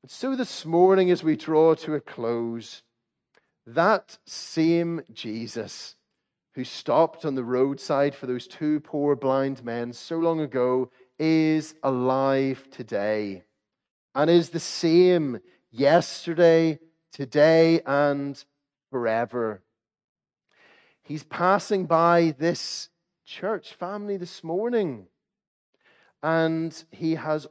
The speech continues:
all the time in the world for you. This morning, perhaps you're struggling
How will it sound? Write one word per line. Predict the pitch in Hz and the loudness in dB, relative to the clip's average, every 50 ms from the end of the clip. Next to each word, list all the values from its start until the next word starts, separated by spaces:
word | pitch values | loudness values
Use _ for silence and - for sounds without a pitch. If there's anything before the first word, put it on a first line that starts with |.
| _ | _
all | - 151 160 175 185 185 185 190 190 185 | -8 -6 -4 -2 -2 -2 0 0 -2 -2
the | 170 175 | -4 -6
time | 175 - - - 151 151 151 151 147 | -12 -14 -14 -8 -6 -4 -4 -4 -4
in | 143 139 | -6 -6
the | 139 | -8
world | 123 110 107 107 104 104 110 113 113 110 107 104 101 92 - - _ _ _ _ _ _ - | -8 -8 -8 -8 -6 -4 -4 -4 -4 -4 -4 -6 -8 -10 -14 -20 _ _ _ _ _ _ -10
for | 123 127 127 123 127 123 123 120 123 _ 98 95 | -8 -6 -4 -4 -4 -4 -6 -8 -12 _ _ -18
you. | 98 101 98 101 107 104 104 101 95 90 _ _ _ _ _ _ _ _ _ _ _ _ _ _ _ _ _ _ _ - | -14 -12 -10 -10 -10 -10 -12 -14 -16 -18 _ _ _ _ _ _ _ _ _ _ _ _ _ _ _ _ _ _ _ -20
This | - - - 147 | -20 -18 -10 -4
morning, | 156 160 170 180 180 180 165 147 | 0 2 4 4 4 4 2 2
perhaps | 160 143 - 160 165 151 - - - | 0 0 0 2 0 0 -2 -4 -10
you're | 156 143 | -10 -10
struggling | - - - - - - 127 131 139 139 135 151 151 147 147 147 147 147 143 139 | -10 -12 -14 -16 -16 -14 -6 -2 -2 -2 0 0 -2 0 0 -2 -4 -6 -10 -16